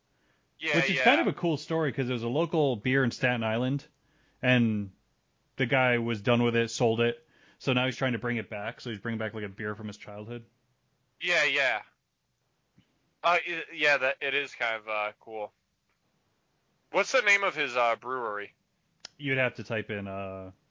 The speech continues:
Speaker 2: Impractical Jokers Brewery or something.
Speaker 1: Oh,
Speaker 2: I
Speaker 1: it's,
Speaker 2: don't.
Speaker 1: I think it's B and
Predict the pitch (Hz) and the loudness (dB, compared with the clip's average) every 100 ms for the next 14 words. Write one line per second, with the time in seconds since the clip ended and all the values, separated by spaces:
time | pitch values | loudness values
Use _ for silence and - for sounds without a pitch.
0 | _ _ _ _ - 113 135 117 120 104 | _ _ _ _ -14 -2 0 0 0 -2
1 | 104 101 104 90 98 101 101 101 98 107 | -4 -6 -8 -10 -10 -8 -8 -8 -12 -14
2 | 104 107 107 _ _ _ _ _ _ _ | -14 -16 -18 _ _ _ _ _ _ _
3 | _ _ _ _ _ _ _ _ _ _ | _ _ _ _ _ _ _ _ _ _
4 | _ _ _ _ _ _ _ _ _ _ | _ _ _ _ _ _ _ _ _ _
5 | _ _ _ _ _ _ _ _ _ _ | _ _ _ _ _ _ _ _ _ _
6 | _ _ _ _ _ _ _ _ - 135 | _ _ _ _ _ _ _ _ -4 2
7 | 123 110 104 123 123 202 196 - _ - | 2 0 -4 -4 -2 -4 -4 -10 _ -8
8 | 135 127 | -4 -4